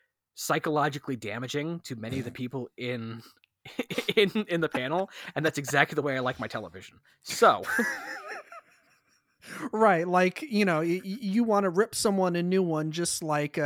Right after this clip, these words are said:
Speaker 2: if you were to watch Hereditary for the first time.
Speaker 1: Y-, y-, ex-, okay, so I'll gi-, I'll give, yeah, that's a very good, it's a v-, I was thinking about the ending of Hereditary while edit-, while editing this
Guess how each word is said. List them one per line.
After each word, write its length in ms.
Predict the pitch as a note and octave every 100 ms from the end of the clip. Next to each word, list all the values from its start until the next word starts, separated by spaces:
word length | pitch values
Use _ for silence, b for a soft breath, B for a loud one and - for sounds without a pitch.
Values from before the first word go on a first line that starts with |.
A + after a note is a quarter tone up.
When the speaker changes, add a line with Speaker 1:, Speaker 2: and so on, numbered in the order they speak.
| C#3+
Speaker 2:
if 140 | D3 F3
you 100 | E3
were 120 | D#3+
to 80 | D3+
watch 320 | C#3 C3+ -
Hereditary 680 | C#3+ C#3 C3+ - B2+ B2+ C3+
for 140 | D3
the 80 | C3
first 340 | C#3 C#3 -
time. 320 | B2+ C3 F#3 -
Speaker 1:
Y-, 80 | F4
y-, 140 | A3+ B3 C#4
ex-, 160 | G3 - F#3+
okay, 300 | - A#2 -
so 140 | - G3
I'll 80 |
gi-, 100 | G#3 -
I'll 120 | F#3+
give, 160 | F#3+ F3 _
yeah, 180 | C#3+ D3+ -
that's 180 | D3 F#3
a 40 |
very 400 | D3+ C3+ D#3 D#3+
good, 320 | C3+ C3 C#3+ - b b
it's 80 | -
a 20 | C3+
v-, 160 | - -
I 100 | D3+
was 140 | D3+
thinking 220 | - G#3+ F#3
about 140 | F3+
the 120 | F#3+
ending 200 | C#3 D#3+
of 100 | D#3
Hereditary 480 | C3 A2+ C3 D#3 D#3+
while 180 | C3+ A2+
edit-, 200 | B2+ D3+
while 140 | B2+ G2+
editing 360 | C3 D#3+ F#3
this 140 | F#3+